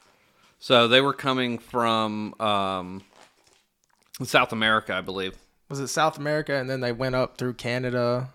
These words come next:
Speaker 2: and all that shit?
Speaker 1: Mm-hmm.
Speaker 2: Yeah, 'cause they ended up getting trapped in some ice off Vancouver in Canada in nineteen thirty-one. Well, the crew kinda just abandoned ship because they didn't want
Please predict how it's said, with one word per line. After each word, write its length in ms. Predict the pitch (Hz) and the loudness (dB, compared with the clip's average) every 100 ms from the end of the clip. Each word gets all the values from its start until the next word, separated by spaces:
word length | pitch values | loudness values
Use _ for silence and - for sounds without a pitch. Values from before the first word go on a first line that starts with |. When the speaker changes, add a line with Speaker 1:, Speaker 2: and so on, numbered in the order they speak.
| _ - | _ -12
Speaker 2:
and 180 | - 123 | -4 -2
all 140 | 123 | 0
that 200 | 123 123 | 0 0
shit? 380 | - 131 123 - - - - | -2 0 0 -2 -10 -14 -6
Speaker 1:
Mm-hmm. 200 | 120 120 | 0 4
Speaker 2:
Yeah, 260 | 131 127 - 98 | 6 4 2 -2
'cause 180 | 160 147 | 0 2
they 180 | 151 160 | 4 6
ended 220 | 190 180 | 6 10
up 480 | 160 156 - - - - _ - | 10 10 8 -4 -20 -20 _ 0
getting 180 | 160 135 | 2 4
trapped 320 | - 143 120 | 4 4 4
in 60 | 127 | -2
some 180 | - 110 | -2 0
ice 240 | 117 113 | 0 0
off 160 | 107 104 | -2 -2
Vancouver 840 | 117 117 110 117 110 107 110 113 _ _ _ - | -2 -2 -2 -2 -2 -4 -6 -10 _ _ _ -6
in 260 | 117 113 | -2 -2
Canada 600 | 107 127 127 117 113 110 107 | -2 -2 0 -2 -2 -4 -4
in 80 | |
nineteen 400 | 110 123 110 117 | -2 -4 -4 -6
thirty-one. 600 | 110 107 104 110 107 110 - - - - - | -2 -2 -2 -2 -2 -4 -8 -18 -20 -20 -6
Well, 240 | - 131 123 | 0 2 0
the 100 | 123 | -2
crew 340 | - 180 165 | 2 2 2
kinda 300 | 147 135 123 | 0 -2 -2
just 280 | 117 113 - | -6 -8 -10
abandoned 480 | 127 117 120 113 110 | -6 -4 -2 -2 -4
ship 480 | - 120 113 - - _ - - - - _ _ - | -2 0 0 -2 -12 _ -20 -20 -20 -20 _ _ -6
because 420 | 123 120 107 104 | -4 0 0 0
they 320 | 104 110 110 | 0 0 0
didn't 640 | 101 101 - 123 123 104 110 | -4 -8 -2 0 2 0 -2
want 540 | 117 117 - - | -2 -4 -6 -12